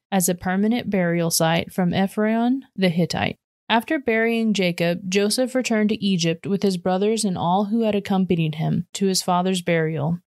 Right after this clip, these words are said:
But now that their father was dead, Joseph's brothers became fearful. "Now Joseph will show his anger and pay us back for all the wrong we did to him," they said. So they sent this message to Joseph.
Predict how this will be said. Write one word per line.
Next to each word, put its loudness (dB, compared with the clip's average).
But 0
now 0
that -2
their 0
father 0
was 0
dead, 0
Joseph's 0
brothers 0
became 0
fearful. -2
"Now 0
Joseph 0
will 2
show 0
his 0
anger 0
and 2
pay 0
us 0
back 0
for -4
all 2
the 0
wrong 2
we 2
did 0
to -2
him," 2
they 0
said. 0
So -4
they 0
sent 0
this 0
message 2
to 0
Joseph. -2